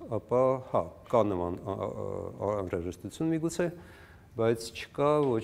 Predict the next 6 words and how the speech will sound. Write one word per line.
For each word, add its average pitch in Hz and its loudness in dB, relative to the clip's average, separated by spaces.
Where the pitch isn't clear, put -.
մի 120 0
կարիք, 110 0
ը, 110 2
արժեվորել 104 2
դա 104 2
ներսից։ 95 -4